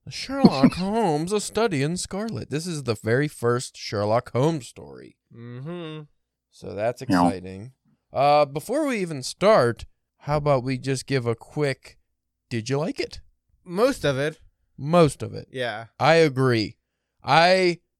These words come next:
Speaker 1: up till, 'cause it's broken up into books, like first book one and
Speaker 2: Or
Speaker 1: book
Speaker 2: part
Speaker 1: two.
Speaker 2: one, part two,
Speaker 1: Something like
Speaker 2: something
Speaker 1: that,
Speaker 2: like
Speaker 1: yeah.
Speaker 2: that.
Speaker 1: I was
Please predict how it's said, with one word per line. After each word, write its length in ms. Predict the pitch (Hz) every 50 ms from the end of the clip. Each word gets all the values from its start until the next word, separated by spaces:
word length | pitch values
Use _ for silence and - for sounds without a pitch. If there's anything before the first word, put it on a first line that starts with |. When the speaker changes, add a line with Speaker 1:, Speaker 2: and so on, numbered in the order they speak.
| _ _ -
Speaker 1:
up 240 | 143 151 160 - -
till, 260 | - 214 214 190 -
'cause 160 | - - 160
it's 160 | 151 147 - -
broken 400 | - - 165 175 - - 156 156
up 140 | 147 -
into 160 | 131 120 113 107
books, 480 | 98 120 117 117 123 - - - -
like 160 | 123 113 -
first 260 | - - 113 117 117 - _ _
book 260 | - 107 117 123 - 113
one 320 | 110 117 117 117 113 117
and 240 | 113 104 101 98 98
Speaker 2:
Or 40 | - - 123 117 175
Speaker 1:
book 80 | 165 -
Speaker 2:
part 240 | - 170 160 156 151
Speaker 1:
two. 40 | 147
Speaker 2:
one, 400 | 143 143 139 135 135 131 127 123
part 280 | - 139 131 120 120 _
two, 120 | - 131
Speaker 1:
Something 280 | 131 180 180 143 135 127
like 120 | 117 113 107
Speaker 2:
something 20 | 117
Speaker 1:
that, 60 | 117
Speaker 2:
like 100 | 113 117
Speaker 1:
yeah. 180 | 117 110 101 98
Speaker 2:
that. 80 | 110 - _ _ _ _ -
Speaker 1:
I 300 | 147 170 208 220 214 202
was 300 | 170 139 123 123 110